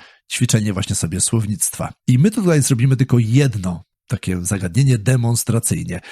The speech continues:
Więc słuchaczu, słuchaczko, spróbuj zgadnąć razem ze mną, a ty, Aniu, pomyśl, o jakiej rzeczy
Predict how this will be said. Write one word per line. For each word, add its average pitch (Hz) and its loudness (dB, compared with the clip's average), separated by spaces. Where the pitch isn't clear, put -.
Więc 120 0
słuchaczu, 117 0
słuchaczko, 113 -2
spróbuj 107 -2
zgadnąć 110 -2
razem 104 -2
ze 92 -4
mną, 139 0
a - -2
ty, 127 2
Aniu, 131 2
pomyśl, 240 0
o 131 0
jakiej 127 2
rzeczy 117 0